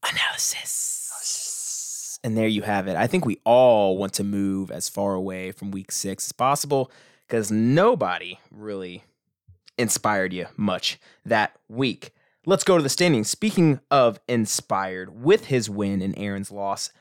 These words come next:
Anthony moves to the top of the Chipotle division via points for.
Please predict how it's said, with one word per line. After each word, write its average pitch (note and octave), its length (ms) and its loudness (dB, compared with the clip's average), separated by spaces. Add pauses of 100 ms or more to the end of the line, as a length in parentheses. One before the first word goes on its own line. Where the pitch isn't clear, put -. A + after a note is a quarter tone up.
(580)
Anthony C3+ 540 2 (300)
moves C#3+ 480 2
to B2 60 -2
the A2+ 80 4
top G2 340 0 (300)
of A#2+ 320 6
the A#2 140 -6
Chipotle A#2 380 0
division G#2+ 680 -2
via C3+ 380 4
points A#2+ 460 -4
for. A#2+ 580 2